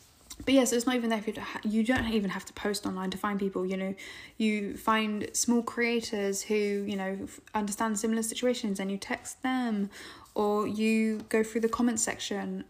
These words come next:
on, like, Instagram posts to do with it and see people saying, like, "I have this, um, this is my life," and stuff like that. And you can text them and be like, "Hey, sorry, this is random, but I have a similar illness to you. Do you wanna chat? We can share about it," sort of thing.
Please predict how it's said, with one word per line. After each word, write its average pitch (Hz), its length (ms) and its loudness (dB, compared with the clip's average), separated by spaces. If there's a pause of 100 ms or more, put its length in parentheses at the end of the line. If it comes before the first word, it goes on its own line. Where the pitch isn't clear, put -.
on, 202 400 -2 (340)
like, - 360 -4 (180)
Instagram 220 440 0
posts - 460 -4
to 208 60 -8
do 214 140 4
with 208 160 0
it 202 120 -2
and 196 160 -2
see 226 100 -2
people 220 280 -4
saying, 214 340 -6
like, 202 320 -6
"I 247 120 4
have 247 260 -2
this, 220 440 0 (120)
um, 214 260 2
this 226 140 -2
is 233 100 -2
my 240 140 -2
life," 240 480 0
and 214 100 -2
stuff 220 180 -6
like 220 120 0
that. 196 240 -2 (480)
And 233 80 4
you 247 80 6
can 247 140 6
text - 340 -6
them 240 180 0
and 214 100 0
be 214 120 0
like, 214 240 -4
"Hey, 254 560 0
sorry, 240 240 0
this 240 160 2
is 254 80 -2
random, 262 540 6
but 220 360 0
I 226 220 2
have 226 180 -4
a 226 60 -4
similar 233 420 -4
illness 262 260 0
to 233 100 -4
you. 220 580 -2
Do - 100 -6
you 226 60 -2
wanna 226 180 0
chat? 247 460 -2
We 240 80 0
can 226 160 -4
share 233 240 2
about 202 260 -2
it," - 80 -6
sort 196 160 -6
of 196 80 -10
thing. 202 220 -6